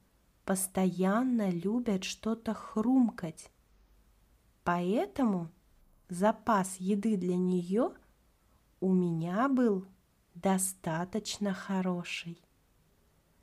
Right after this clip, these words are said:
Мне не хотелось, чтобы мой любимый питомец был голодным. Хрумкать — это значит кушать,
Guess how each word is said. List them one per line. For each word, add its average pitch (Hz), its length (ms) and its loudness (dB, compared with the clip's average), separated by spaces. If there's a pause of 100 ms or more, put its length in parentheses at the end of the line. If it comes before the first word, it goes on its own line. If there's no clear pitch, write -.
(200)
Мне 262 320 8
не 330 160 4
хотелось, 226 960 -2 (440)
чтобы 196 460 -2
мой 202 300 2
любимый 196 800 2
питомец 190 960 -2 (720)
был 214 320 4
голодным. 175 920 -2 (800)
Хрумкать — 208 920 0 (480)
это 269 300 0
значит 226 520 -2
кушать, - 800 -6